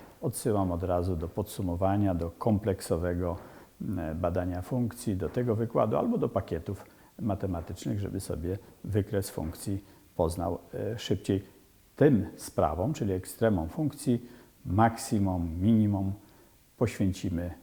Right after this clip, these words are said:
dwa wykłady. Dlaczego, to się okaże w trakcie. No więc plan wykładu jest taki. Najpierw przypomnę, co to są te ekstrema, czyli wartości skrajne funkcji,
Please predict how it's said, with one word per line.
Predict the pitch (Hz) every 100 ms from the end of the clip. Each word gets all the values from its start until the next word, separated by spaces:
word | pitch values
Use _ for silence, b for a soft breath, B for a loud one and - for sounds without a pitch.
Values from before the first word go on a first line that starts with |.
| -
dwa | 101 - 110
wykłady. | 98 98 - 80 69 - 127
Dlaczego, | 156 101 - 175 170
to | - 120
się | - -
okaże | 110 - 80 98 101
w | 90
trakcie. | - 64 - - - 95 - B B B -
No |
więc | 170 - - B B B
plan | 160 135 135 -
wykładu | 160 135 82 92
jest | 104 -
taki. | - - - B B -
Najpierw | - 143 123
przypomnę, | - 95 87 87 87 82 B B B
co | - 90
to | 87
są | - 85
te | 82 87 85 B B -
ekstrema, | 104 - - 95 98 113 123
czyli | 76 80
wartości | 78 - 90 - 110
skrajne | - - 113 110 113 117 117
funkcji, | - 113 - - 113